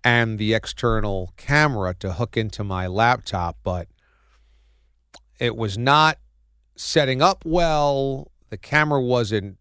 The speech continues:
s-, turning on properly. The angle looked stupid. The lighting looked stupid. The whole thing looked stupid. So the first hour and a half on Twitch,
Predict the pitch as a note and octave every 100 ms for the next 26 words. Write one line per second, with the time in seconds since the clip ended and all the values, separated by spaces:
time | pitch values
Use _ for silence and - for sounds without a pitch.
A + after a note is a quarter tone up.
0 | - - - - - A#2 G#2+ D3+ F#3 F3+
1 | F3 - D#3 D3+ - C#3+ C3 C3 B2+ B2
2 | A#2+ A#2 _ _ _ - A#2+ - G3+ G3+
3 | F#3 E3+ E3+ - - - D#3+ - D#3 D3+
4 | A#2 G#2 G#2 C#3 G3+ G3+ F#3+ E3+ D#3+ -
5 | - - E3 C#3+ - C#3 C3+ D3+ F#3 -
6 | D#3 C#3+ B2+ - - - G#2+ - D#2+ _
7 | _ - C3 A#2+ A2 G#2 _ _ _ _
8 | _ _ _ C3 - F#3+ F#3+ - D#3+ D3+
9 | C#3+ B2 B2+ A#2+ - _ _ _ - A2+
10 | A2+ G#2+ G2+ _ _ _ _ _ _ -
11 | C#3+ C3 - - -